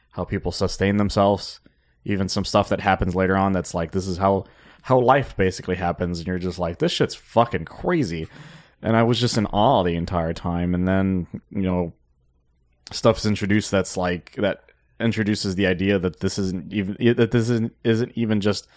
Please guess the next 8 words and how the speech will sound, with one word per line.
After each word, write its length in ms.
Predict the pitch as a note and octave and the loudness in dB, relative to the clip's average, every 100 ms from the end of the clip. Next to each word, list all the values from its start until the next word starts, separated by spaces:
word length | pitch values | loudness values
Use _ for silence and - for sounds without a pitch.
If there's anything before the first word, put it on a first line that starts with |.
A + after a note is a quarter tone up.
| - _ _ | -20 _ _
a 100 | - | -6
dreamlike 680 | F2 G2+ A2 G#2 G2 F#2 - | -2 2 2 4 2 0 -6
state 360 | - A#2+ B2+ | -2 2 2
of 140 | - - | 0 0
place. 300 | C3+ C#3 C3 | 2 2 0
This 160 | G2 | -6
is 140 | G2 F#2 | -4 -2
also, 520 | G2+ - G#2 G2+ G2 | 0 0 -2 -2 -4